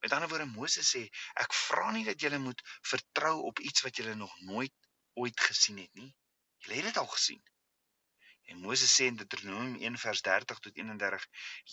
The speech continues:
"Jahwe sal vir julle stry, net soos hy voor julle oë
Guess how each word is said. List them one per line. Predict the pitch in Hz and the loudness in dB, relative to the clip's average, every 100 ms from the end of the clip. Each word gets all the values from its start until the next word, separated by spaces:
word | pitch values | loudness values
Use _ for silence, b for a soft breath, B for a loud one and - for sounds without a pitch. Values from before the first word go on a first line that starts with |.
| 95 | 4
"Jahwe | 104 147 175 | 6 6 6
sal | - 135 | 6 6
vir | 120 107 | 0 -8
julle | 98 95 | -4 6
stry, | - - 92 110 | 6 6 -2 -4
net | 92 117 | -6 -4
soos | - 151 | 0 2
hy | 151 | 0
voor | 135 - 143 147 143 B B | -4 -14 -8 -8 -10 B B
julle | - 98 101 - | -10 -6 -6 -10
oë | 123 135 | -8 -4